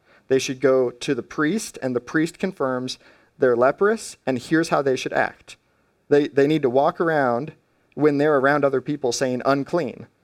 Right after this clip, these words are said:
And they normally aren't around other people. They're outside the camp in order for their uncleanness to be separated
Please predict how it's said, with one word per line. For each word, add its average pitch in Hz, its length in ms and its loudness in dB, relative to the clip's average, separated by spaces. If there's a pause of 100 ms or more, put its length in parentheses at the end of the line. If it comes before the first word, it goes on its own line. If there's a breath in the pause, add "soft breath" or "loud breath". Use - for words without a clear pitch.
(380)
And 139 100 2
they 131 100 2
normally 143 640 0
aren't 202 240 0
around 127 300 0
other 113 180 0
people. 123 280 -4
They're 131 220 0
outside 127 460 0
the 123 60 -2
camp 117 400 -8 (360 soft breath)
in 139 140 -2
order 135 260 0
for 135 220 -2
their 127 200 0
uncleanness 160 1000 -4 (400)
to 151 80 -2
be 139 120 -2
separated 120 840 -2